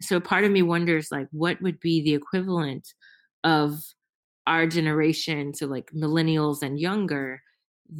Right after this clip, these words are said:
What, what are they circul-, what's being written,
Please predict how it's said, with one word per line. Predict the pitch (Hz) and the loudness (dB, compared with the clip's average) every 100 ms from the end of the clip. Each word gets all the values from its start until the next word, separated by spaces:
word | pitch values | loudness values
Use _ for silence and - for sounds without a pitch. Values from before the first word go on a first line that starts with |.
| 139 - | -14 -12
What, | 151 175 208 - | -2 2 2 0
what | 175 175 220 | 0 2 4
are | 196 | 4
they | 175 170 | 4 2
circul-, | - 180 170 180 160 | 2 -2 -2 -4 0
what's | 202 214 | 0 -2
being | - 226 185 | 0 0 2
written, | 160 175 175 170 | 0 -2 -2 -4